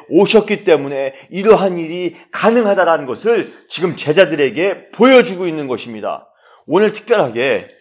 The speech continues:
지금 이 사람을 고칠 때에는 대중들 앞에 고친 것이 아니라 따로 그를 데리고 가서 무리를 떠나 제자들이 있는 그곳에서 지금 고치십니다. 지금 제자들에게 그러한 사실을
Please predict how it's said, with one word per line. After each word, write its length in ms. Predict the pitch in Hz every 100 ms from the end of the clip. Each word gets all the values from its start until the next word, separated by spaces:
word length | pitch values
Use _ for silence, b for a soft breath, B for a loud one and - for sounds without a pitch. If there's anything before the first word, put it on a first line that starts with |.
| _ _ b b b -
지금 400 | - 143 170 147
이 180 | 156 190
사람을 440 | - 180 180 165
고칠 340 | - 151 185 -
때에는 640 | 131 117 196 135 - _
대중들 500 | 131 156 220 208 208
앞에 300 | 151 - 160
고친 340 | 135 - 175
것이 240 | 151 135 151
아니라 460 | 113 110 156 120 B B B -
따로 480 | 214 226 226 214 208
그를 520 | - 151 170 165 -
데리고 400 | - 165 226 214
가서 640 | 196 139 135 156 127 - _ _ _ _ _ b b
무리를 560 | 143 208 226 220 185
떠나 500 | 202 196 156 143 110 B B
제자들이 560 | - 175 226 202 208 185
있는 420 | 151 208 214 -
그곳에서 640 | 226 240 262 196 170 180
지금 240 | - 147 131
고치십니다. 840 | 135 - - 143 120 104 - _ _ _ _ _ _ _ _ _ _ _ _ _ _ _ B B B
지금 300 | - 196 214
제자들에게 1080 | 143 170 185 208 196 185 170 175 170 - -
그러한 360 | - 214 226 208
사실을 680 | 180 175 160 160 214 175